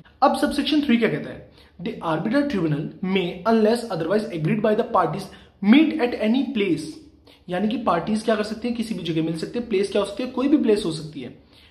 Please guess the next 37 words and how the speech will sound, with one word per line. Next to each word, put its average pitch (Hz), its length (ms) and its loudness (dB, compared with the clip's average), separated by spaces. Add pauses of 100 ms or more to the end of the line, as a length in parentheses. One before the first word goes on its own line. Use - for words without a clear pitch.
(140)
Meet 277 200 6
at 339 140 4 (220)
any 262 160 4 (100)
place 156 240 2 (220)
it - 100 -4 (120)
considers 208 600 2 (140)
appropriate 170 480 -4
for 165 160 -6
the 254 100 -2 (420)
consultation। 151 540 -2
जो 170 100 2
consultation 180 640 -4
के 185 60 -6
लिए 185 100 -4
क्या 180 180 0
है? 247 140 2 (300)
Place, 165 240 0
वो 190 80 -2
क्या 220 160 0
है? 277 140 -4
Appropriate 156 580 0
है। - 60 -12
क्लियर? 277 380 -6 (320)
Among 208 260 4
its 185 280 -6
members, 165 460 0 (480)
for 220 160 4
hearing 170 380 -2
winners, 165 380 2 (160)
experts 165 520 0 (180)
or 165 140 2 (180)
the 160 160 0
parties, 160 460 2 (340)
or 190 160 0
for 190 140 -2
inspection 175 600 -4
of 165 80 -4